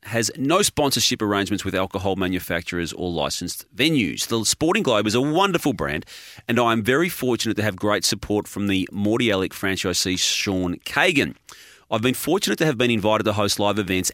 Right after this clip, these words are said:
at the Sporting Globe featuring certain athletes. There are family events and well attended by young people. The response from the crowd and from the players has been exhilarating, and I look forward to building on this relationship to create more opportunities for families to meet their A F L stars.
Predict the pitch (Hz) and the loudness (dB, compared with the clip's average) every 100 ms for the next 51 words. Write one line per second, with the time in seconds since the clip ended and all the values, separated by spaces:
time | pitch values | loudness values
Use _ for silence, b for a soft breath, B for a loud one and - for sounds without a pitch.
0 | - 120 139 127 - 113 104 92 69 92 | -2 -2 0 -2 0 0 2 0 -2 -2
1 | - 107 104 - 98 92 90 - - - | -2 -2 -2 -2 0 0 -2 -6 -6 -4
2 | - 110 98 92 85 - 78 - 80 165 | 0 0 0 -2 -4 -4 -6 -4 -2 -2
3 | - - - B B B B B 110 110 | 0 0 0 B B B B B 0 2
4 | 196 220 214 147 139 - 117 127 127 113 | 4 4 6 4 4 4 4 4 4 2
5 | 120 - 110 107 101 - - 92 95 85 | 0 0 0 0 -2 -6 -6 -2 0 0
6 | 92 - 214 220 156 92 98 131 - 214 | -2 0 2 2 2 2 2 0 2 2
7 | - 208 - 131 127 110 110 - 120 113 | 2 0 2 2 2 0 -2 0 0 2
8 | 107 104 107 123 127 180 220 107 80 - | 2 0 0 2 2 2 4 2 -2 -4
9 | - 123 143 123 117 87 135 131 113 107 | 0 0 0 0 -2 0 2 2 2 2
10 | 101 95 95 - - 98 - - 110 98 | 0 0 0 0 -2 -2 -4 -4 0 0
11 | 120 143 160 127 - 110 95 95 - 92 | 2 2 2 -2 0 0 0 -2 0 0
12 | 95 - 107 101 92 104 87 78 - 95 | 0 -2 0 0 0 0 0 0 0 -2
13 | - 160 170 - - | 0 2 2 2 0